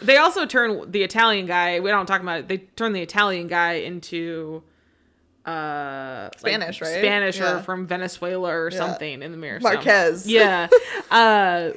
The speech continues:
Speaker 1: but anyway, so I th-, I mean, I think she's great. Her character didn't do too much for me, but I,
Speaker 2: No.
Speaker 1: I love her.
Speaker 2: I do too. I think her accent is so superb.
Speaker 1: Yes. <laughs> So next character is Hector McQueen. I can pronounce that one.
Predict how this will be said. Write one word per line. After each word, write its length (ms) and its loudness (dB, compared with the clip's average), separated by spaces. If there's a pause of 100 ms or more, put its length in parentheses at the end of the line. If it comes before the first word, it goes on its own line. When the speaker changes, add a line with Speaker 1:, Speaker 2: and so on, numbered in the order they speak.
(240)
Speaker 1:
but 140 2
anyway, 180 2
so 120 -2
I 140 6
th-, 60 0
I 120 2
mean, 140 -4
I 80 0
think 160 -4
she's 280 -12 (140)
great. 280 -4
Her 100 -2
character 680 -6 (400)
didn't 280 -4
do 180 -6
too 200 -6
much 260 -6
for 120 -8
me, 200 -8
but 160 -6
I, 80 -6
Speaker 2:
No. 240 -10
Speaker 1:
I 140 2
love 260 -6
her. 240 -10
Speaker 2:
I 140 -2
do 160 -8
too. 340 -6
I 80 -8
think 220 -12
her 140 -10
accent 420 -12
is 120 -12
so 400 -8 (140)
superb. 640 -4
Speaker 1:
Yes. 240 -2 (340)
<laughs> 400 -4 (600)
So 140 -2
next 320 0
character 680 0 (100)
is 280 -2
Hector 520 0
McQueen. 560 -6
I 100 -4
can 400 -12 (300)
pronounce 380 0
that 260 -6
one. 340 -8